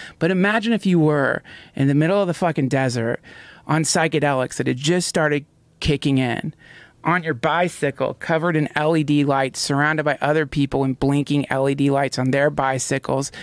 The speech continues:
and you're sitting in front of what appears to be a massive brass, what is either a locust,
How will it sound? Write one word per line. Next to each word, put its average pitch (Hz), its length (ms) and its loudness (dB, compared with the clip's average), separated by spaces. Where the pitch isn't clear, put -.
and 151 180 2
you're 147 120 2
sitting 196 480 0
in 151 180 0
front 160 320 -2
of 147 80 -4
what 147 140 2
appears 180 500 0
to - 80 -8
be 147 200 0
a 135 120 -2
massive 165 880 0
brass, 165 880 2
what 156 240 0
is 156 160 0
either 180 240 2
a 123 140 -2
locust, 220 800 0